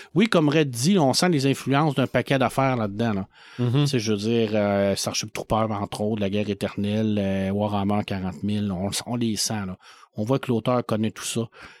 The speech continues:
Speaker 1: Mais prendre ce concept-là de, d'une vieille âme puis de le transférer dans un nouveau corps,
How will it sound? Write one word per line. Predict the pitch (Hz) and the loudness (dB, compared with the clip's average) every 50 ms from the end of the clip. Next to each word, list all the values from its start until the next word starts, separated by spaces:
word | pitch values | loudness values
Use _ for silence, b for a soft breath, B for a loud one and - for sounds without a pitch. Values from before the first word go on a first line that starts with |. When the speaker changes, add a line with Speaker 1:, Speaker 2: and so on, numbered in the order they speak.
| B B - | B B -12
Speaker 1:
Mais | - | -10
prendre | - - 143 156 170 | -4 0 2 2 2
ce | - - | 0 -2
concept-là | 113 - 139 135 135 - 135 117 - - 117 139 156 | -2 -2 -2 -2 0 0 -2 -4 -2 0 0 0 0
de, | 147 120 107 | 0 0 -2
d'une | 107 107 110 107 107 | 0 0 0 0 -2
vieille | 101 90 95 113 123 127 123 117 | -2 -2 -2 0 2 2 2 0
âme | 113 120 131 156 156 135 117 - | 0 -2 -2 -4 -4 -6 -6 -8
puis | - 113 | -8 -4
de | 113 107 | -4 -4
le | 98 | -4
transférer | - - 127 120 120 - - - 113 101 110 117 117 | -6 -6 -4 -4 -4 -4 -2 -4 -4 -2 -2 -2 -2
dans | 113 107 98 107 | -2 -4 -4 -2
un | 107 107 | -2 -2
nouveau | 107 113 110 110 117 110 104 | -2 -2 -2 -2 -4 -4 -4
corps, | - - 113 117 131 135 | -4 -6 -6 -6 -6 -8